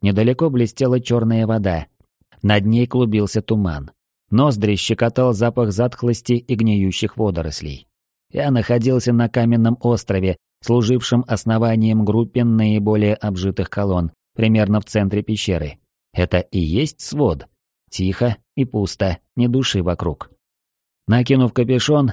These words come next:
я направился к ближайшей колонне дому, быстро найдя что-то вроде протоптанной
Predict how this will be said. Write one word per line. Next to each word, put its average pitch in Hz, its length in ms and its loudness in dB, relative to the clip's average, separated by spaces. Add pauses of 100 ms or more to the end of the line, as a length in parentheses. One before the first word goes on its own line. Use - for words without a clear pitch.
(160)
я 117 140 0
направился 131 640 0
к 110 60 -4
ближайшей 117 580 0
колонне 107 580 0
дому, 90 600 0 (440)
быстро 107 380 0
найдя 110 380 2
что-то 107 320 0
вроде 110 320 0
протоптанной 107 640 0